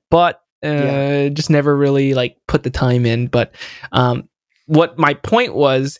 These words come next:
Speaker 1: is that, you know, your hobbies in jujitsu, your hobbies in minimalism and happiness and things like that, I feel like ground you so well to,
Speaker 2: Mm-hmm.
Speaker 1: to the point where it positively affects you in your full-time work.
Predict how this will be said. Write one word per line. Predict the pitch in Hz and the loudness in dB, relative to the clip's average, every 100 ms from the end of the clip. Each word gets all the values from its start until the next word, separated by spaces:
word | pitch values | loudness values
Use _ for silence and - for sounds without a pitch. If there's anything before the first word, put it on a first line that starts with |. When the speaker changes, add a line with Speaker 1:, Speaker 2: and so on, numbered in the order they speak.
| - | -2
Speaker 1:
is | 143 131 | -2 0
that, | 143 120 | 0 -2
you | 135 | 0
know, | 131 131 - _ | 0 0 -2 _
your | 151 143 143 135 _ 147 | 0 2 2 -2 _ 0
hobbies | 139 135 139 135 | 0 2 0 0
in | - 135 131 131 | -4 -2 0 0
jujitsu, | 135 139 147 - - 123 117 110 - | 0 2 0 -2 -6 -2 -2 -2 -4
your | 98 127 | -4 -4
hobbies | - 127 131 131 113 | 0 0 0 0 0
in | 123 | 0
minimalism | 120 123 127 127 127 | 0 2 0 0 -2
and | 120 | -2
happiness | - 123 123 120 - | -2 -4 -2 -4 -4
and | - | -8
things | 117 110 | -8 -8
like | 120 | -10
that, | - 107 - _ _ _ _ _ | -8 -10 -10 _ _ _ _ _
I | 139 | -2
feel | - - 156 | 0 2 2
like | 151 135 | 2 -2
ground | - 127 139 151 156 151 | -2 2 2 2 0 0
you | 170 180 190 | 0 0 -4
so | - - 147 139 | -10 -2 2 2
well | 135 113 127 180 247 _ _ _ _ _ - | 2 0 2 0 -4 _ _ _ _ _ -2
to, | 151 135 | 0 0
Speaker 2:
Mm-hmm. | 117 117 | -6 -4
Speaker 1:
to | 143 | -2
the | 131 | -2
point | - 170 156 - | 0 0 0 -4
where | 143 139 131 127 - _ _ _ - | 0 2 2 -2 -4 _ _ _ 0
it | 143 - _ _ _ | 0 0 _ _ _
positively | - 143 143 139 131 147 139 127 | -2 2 2 0 -2 -4 0 -2
affects | 117 - 127 - - | -4 -4 -4 -4 -6
you | 120 113 | -4 -2
in | 73 | -2
your | 120 107 | -4 -6
full-time | - 107 - - 107 | -4 -4 -4 -6 -4
work. | 104 55 - - | -2 -2 -4 -12